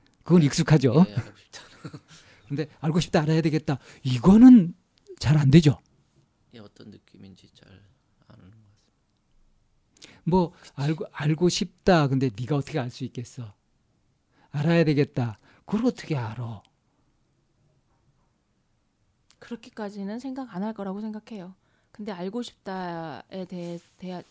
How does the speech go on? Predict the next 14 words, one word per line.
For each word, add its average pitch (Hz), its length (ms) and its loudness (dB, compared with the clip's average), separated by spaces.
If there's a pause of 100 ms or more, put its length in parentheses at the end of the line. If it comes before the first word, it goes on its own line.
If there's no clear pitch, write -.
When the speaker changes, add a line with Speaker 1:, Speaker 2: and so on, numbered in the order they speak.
Speaker 3:
알고 180 300 -12
싶다 - 180 -14
쪽으로 180 440 -12 (340)
아마 180 260 -12
에너지를 208 480 -8
좀 190 160 -14
안 170 220 -12
써봤을 269 500 -6
거야. 160 380 -18
그죠? 180 440 -12 (680)
Speaker 2:
예. 95 240 -16 (840)
Speaker 3:
걱정하고 196 600 -8
문제만 202 500 -4
찾느라. 208 480 -14